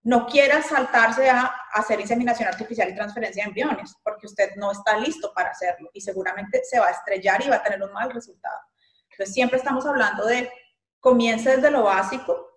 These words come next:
eh, para poder llegar al, al objetivo de tener una muy buena eficiencia reproductiva en su propiedad.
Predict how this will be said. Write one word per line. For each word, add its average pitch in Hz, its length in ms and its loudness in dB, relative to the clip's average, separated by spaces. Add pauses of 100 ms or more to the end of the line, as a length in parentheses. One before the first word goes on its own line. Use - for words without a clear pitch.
(140)
eh, 202 560 0 (160)
para 214 280 0
poder 185 280 2
llegar 196 380 2
al, 214 260 -4
al 208 180 0
objetivo 220 440 -4
de 208 100 2
tener 208 240 -6
una 190 320 -4
muy 220 220 -2
buena 208 240 -4
eficiencia 185 480 -10
reproductiva 185 680 -6
en 202 100 -10
su 202 160 -18
propiedad. 170 380 -10